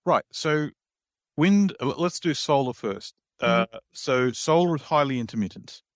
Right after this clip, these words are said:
Speaker 1: It's very vulnerable to the weather, and it only works during the day.
Speaker 2: Mm-hmm.
Speaker 1: So according to the Energy Observatory Agency, which I collect the stats on,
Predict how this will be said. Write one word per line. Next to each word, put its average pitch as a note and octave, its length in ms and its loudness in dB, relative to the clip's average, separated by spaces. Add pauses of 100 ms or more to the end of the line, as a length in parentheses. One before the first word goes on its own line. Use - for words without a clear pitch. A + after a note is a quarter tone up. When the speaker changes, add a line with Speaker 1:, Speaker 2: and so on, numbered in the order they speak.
(200)
Speaker 1:
It's A#2+ 160 -4
very D#3 220 4
vulnerable C3+ 460 0
to - 120 -12
the G2+ 100 -6
weather, A#2 360 2
and G#2+ 120 2
it A2+ 40 2
only A2+ 200 0
works G#2 300 -8
during G2+ 300 -8
the G#2 60 -12
day. G2+ 360 -10 (400)
Speaker 2:
Mm-hmm. E3+ 100 -20 (320)
Speaker 1:
So A2+ 500 0 (680)
according D#3+ 320 0
to C3+ 60 -12
the C#3 140 0
Energy C3+ 300 0
Observatory A2 760 -2 (120)
Agency, A2 380 -2
which G2 200 -6
I F2+ 100 -2
collect - 380 -8
the G#2 80 -16
stats - 480 -4
on, G#2 560 0